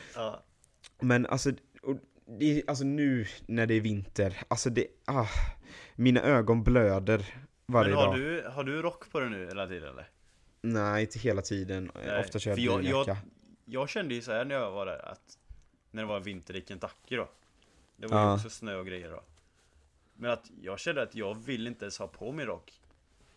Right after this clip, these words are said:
Speaker 1: För jag, jag hade ju en fin rock då. Eh,
Speaker 2: Ja.
Speaker 1: och jag kände bara att, alltså, har jag på mig den här rocken så kommer jag se ut som den s-,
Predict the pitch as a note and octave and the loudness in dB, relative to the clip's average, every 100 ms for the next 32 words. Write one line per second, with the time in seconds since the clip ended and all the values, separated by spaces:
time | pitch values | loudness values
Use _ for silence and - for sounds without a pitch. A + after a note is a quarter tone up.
0 | _ _ _ _ _ _ - B2 A#2 C#3 | _ _ _ _ _ _ -16 -4 0 2
1 | D3+ A#2+ B2 D3 C3+ A#2+ A2+ - C#3 D#3+ | 2 -2 -2 -2 -2 -8 -10 -12 -10 -10
2 | C3+ F#2 - D#2+ - _ _ _ - _ | -8 -10 -10 -14 -16 _ _ _ -20 _
3 | _ _ _ _ _ _ - A2 G#2 - | _ _ _ _ _ _ -12 -8 -8 -6
4 | G#2+ G2+ G2 A2+ - D#3+ C3 A2 G#2 - | -4 -2 -2 -6 -6 -4 -2 -2 -2 -4
5 | _ _ _ G#2 - A2 G#2 G2 - _ | _ _ _ -14 -12 -10 -12 -14 -20 _
6 | _ A2+ G2 - D#3 G#2+ F#2 C#3 C#3 A2+ | _ -8 -8 -8 -8 -6 -6 -6 -4 -4
7 | - G#2 A2+ - A#2 A2+ G#2+ A2 F#2+ - | -8 -12 -14 -10 -10 -8 -10 -10 -12 -12
8 | G2 F#2 F2+ - | -16 -14 -14 -16